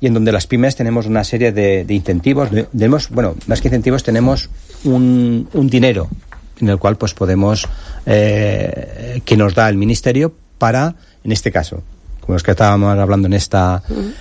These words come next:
Speaker 1: en esta página web y todo esto, pues nos dan dos mil euros para los, eh, to-, para todos los empresarios autónomos de, de entre, eh, cero empleados a tres empleados,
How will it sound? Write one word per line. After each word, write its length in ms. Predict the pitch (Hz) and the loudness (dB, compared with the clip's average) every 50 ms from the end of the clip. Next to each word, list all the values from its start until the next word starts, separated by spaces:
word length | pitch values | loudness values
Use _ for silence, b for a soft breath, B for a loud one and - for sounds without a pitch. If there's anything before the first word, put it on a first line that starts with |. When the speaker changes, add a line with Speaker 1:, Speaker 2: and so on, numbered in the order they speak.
| B B B | B B B
Speaker 1:
en 160 | - 110 101 | -2 0 2
esta 520 | 107 101 - - - 101 98 98 98 98 92 | 2 2 0 2 2 2 4 4 2 0 0
página 300 | - 92 - 110 98 82 | -2 -2 0 0 0 2
web 460 | 85 92 113 120 113 107 104 104 101 98 | 4 4 4 4 2 2 -2 -4 -4 -4
y 200 | 104 98 98 95 | -2 -2 -2 -2
todo 140 | 90 113 110 | 0 -2 -2
esto, 180 | 113 - 139 120 | -2 -4 -8 -4
pues 200 | - 107 90 90 | -2 -4 -2 -2
nos 120 | 92 85 | 0 0
dan 220 | 101 104 98 90 | 0 0 2 2
dos 200 | 90 107 98 80 | 0 0 0 2
mil 140 | 98 120 123 | 0 2 2
euros 280 | 123 107 95 90 82 - | 2 2 0 -2 -6 -4
para 200 | - 90 90 87 | -2 0 0 0
los, 420 | 90 90 87 87 82 - - - - - - | 0 0 -2 -2 -6 -8 -14 -20 -16 -6 -2
eh, 500 | 127 107 98 95 95 95 95 95 95 90 - | 2 2 4 4 4 4 2 2 0 -2 -2
to-, 100 | - 95 | -4 0
para 200 | - 95 90 87 | 0 2 0 2
todos 140 | - 117 113 | 0 0 0
los 120 | 113 101 | 2 2
empresarios 560 | 110 104 95 95 90 - 110 101 101 98 90 92 | 2 2 0 0 0 0 0 2 2 0 2 0
autónomos 580 | 95 87 - 110 104 104 98 98 95 87 - b b b b b b - | -2 0 0 0 2 2 2 0 0 -2 -6 b b b b b b -6
de, 220 | - 95 95 95 92 101 101 98 98 95 95 92 95 - - 78 113 | -2 0 2 2 2 4 2 2 2 2 2 0 -2 -2 -4 -6 -2
de 140 | 95 101 98 | 2 2 2
entre, 600 | 95 98 92 - 95 95 92 92 92 92 90 87 B B B B B B B - | 2 2 0 2 2 2 2 4 2 2 0 -2 B B B B B B B 0
eh, 360 | - 101 98 98 95 95 87 - | 2 2 4 4 2 2 2 2
cero 160 | 117 110 110 | 2 2 2
empleados 560 | 107 - 110 110 104 95 98 90 87 82 - | 2 2 2 0 0 0 -2 -4 -4 -4 -4
a 260 | 92 87 87 87 87 - | -2 -2 -2 -2 -2 -2
tres 180 | - 104 104 | -2 0 0
empleados, 580 | 110 104 95 104 104 101 107 127 160 180 - | 0 0 2 2 2 2 2 0 0 -2 -6